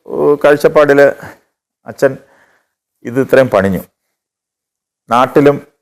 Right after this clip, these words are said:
അച്ഛന് ഒരുപാട് ചാരിറ്റി, ഏഹ്, പ്രവർത്തനങ്ങളും ചാരിറ്റിയൊക്കെ ചെയ്യുന്ന ഒരു ട്രസ്റ്റും ഒക്കെ ഉണ്ട്. അവിടെയും എനിക്ക് തോന്നുന്നു, ഏഹ്, ഒരു ബിൽഡിംഗ് ഒക്കെ ഉണ്ടെന്ന് തോന്നുന്നു,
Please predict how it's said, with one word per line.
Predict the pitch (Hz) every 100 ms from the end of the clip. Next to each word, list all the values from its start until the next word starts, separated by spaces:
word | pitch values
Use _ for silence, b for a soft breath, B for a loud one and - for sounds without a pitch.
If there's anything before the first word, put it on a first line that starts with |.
| _ _ _ _
അച്ഛന് | 104 - 113 110
ഒരുപാട് | - 98 101 101 95
ചാരിറ്റി, | 98 90 92 95 92 92 - _ _
ഏഹ്, | - 90 90 87
പ്രവർത്തനങ്ങളും | 82 87 87 92 90 85 85 - b b _ _ 85
ചാരിറ്റിയൊക്കെ | 87 85 90 85
ചെയ്യുന്ന | 90 90 85 85 82
ഒരു | 80 82 82 - - 62 78 -
ട്രസ്റ്റും | 90 - - 92
ഒക്കെ | -
ഉണ്ട്. | 76 69 - b b b _
അവിടെയും | 92 107 123 120 - -
എനിക്ക് | 104 107
തോന്നുന്നു, | 110 107 104 101 101 - _ _ _ _
ഏഹ്, | 95 95 95 92 92
ഒരു | 95
ബിൽഡിംഗ് | 98 104 107 95
ഒക്കെ | 107
ഉണ്ടെന്ന് | 90 87 85
തോന്നുന്നു, | 80 78 71